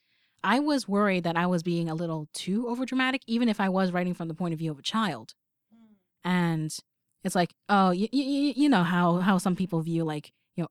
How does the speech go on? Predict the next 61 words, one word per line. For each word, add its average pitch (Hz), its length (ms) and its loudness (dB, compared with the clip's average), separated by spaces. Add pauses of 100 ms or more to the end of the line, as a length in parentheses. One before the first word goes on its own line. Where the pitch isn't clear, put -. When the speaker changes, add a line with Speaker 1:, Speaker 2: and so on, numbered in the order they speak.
Speaker 1:
early 165 240 0
teenagers, 151 560 -6
uh, 160 60 -6
oh, 147 240 -6
they're, 147 180 -6 (140)
they're, 170 160 -2
like, 151 100 -6
so 165 180 -2
full 156 180 -6
of 151 120 -12
angst, 160 440 -4
and 156 200 -4
they, 160 180 -4
they 190 120 0
think 214 180 0
they're, 170 240 0 (380)
they 202 100 4
think 254 140 2
they 220 80 4
have 202 160 4
it 151 80 0
wor-, 165 440 0
you 196 100 2
know, 170 100 4
they 202 100 4
think 254 140 0
that 220 140 0
ha-, 196 180 -2
they 185 100 0
have, 180 260 2
like, 165 180 -4 (260)
they 175 60 -2
have 190 140 2
it 185 80 2
bad, 170 300 0
but 165 140 -4
there 160 120 -2
are 165 40 0
other 170 140 -2
people 170 200 -4
out 160 140 -2
there 165 100 -4
who 156 120 -2
have 160 140 -4
it 139 60 -14
much, 156 360 -2
much, 156 260 -4
much 165 480 0
worse - 460 -8 (680)
at 165 140 -2
the 160 60 -8
same 185 280 2
age, 175 320 2
if 180 100 -4
not 175 160 -2
younger, 160 440 -2 (640)
and 180 240 4
that 170 120 4
I 170 120 2
shouldn't, 196 380 2
that, 196 180 4